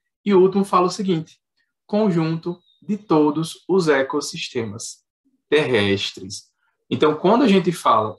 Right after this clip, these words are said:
do conjunto de todos os ecossistemas terrestres, nós estamos falando justamente da biosfera, tá bom? Então, a biosfera, ela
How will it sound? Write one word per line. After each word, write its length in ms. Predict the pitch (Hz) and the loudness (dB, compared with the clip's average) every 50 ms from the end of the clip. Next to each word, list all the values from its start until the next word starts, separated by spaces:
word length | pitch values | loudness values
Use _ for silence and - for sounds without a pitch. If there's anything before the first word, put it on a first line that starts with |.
| _ - | _ -8
do 120 | 135 147 | -8 -6
conjunto 540 | - 170 165 156 151 165 147 143 127 - - | -4 -2 -2 -2 -2 -2 -4 -4 -6 -8 -12
de 120 | - 127 | -14 -12
todos 320 | - - 170 190 208 190 165 | -4 0 2 2 2 2 0
os 20 | |
ecossistemas 560 | 170 160 - 156 - - - 127 120 123 117 | -2 -2 -4 -6 -10 -8 -6 -6 -6 -6 -8
terrestres, 720 | - 113 113 127 135 143 151 143 143 - 123 120 - _ _ _ _ _ _ - | -8 -8 -4 -2 0 0 0 0 -2 -6 -8 -8 -8 _ _ _ _ _ _ -8
nós 100 | 135 131 | -8 -6
estamos 220 | - 151 156 156 | -4 -4 -4 -2
falando 260 | - 156 147 147 143 139 | -2 -2 -2 -2 -2 -4
justamente 520 | 160 160 - 175 156 151 147 147 - 156 | -6 -6 -2 -2 -2 0 -2 -4 -4 -6
da 380 | 139 131 123 123 139 - - - _ _ _ _ _ _ _ _ _ | -4 0 2 2 2 0 -2 -10 _ _ _ _ _ _ _ _ _
biosfera, 680 | 131 143 160 185 196 - - - 107 104 101 107 - _ _ _ _ _ _ _ _ _ _ _ _ | -6 -2 0 0 0 -2 -4 -6 -6 -6 -6 -12 -18 _ _ _ _ _ _ _ _ _ _ _ _
tá 80 | _ 113 | _ -18
bom? 240 | 113 113 120 131 | -12 -6 -4 -4
Então, 200 | 151 156 - 151 | -4 -2 -2 -2
a 40 | 151 | -2
biosfera, 440 | 147 147 156 160 - - 151 147 143 | 0 -2 -4 -4 -6 -6 -4 -4 -2
ela 220 | 151 151 147 151 | -2 -4 -6 -8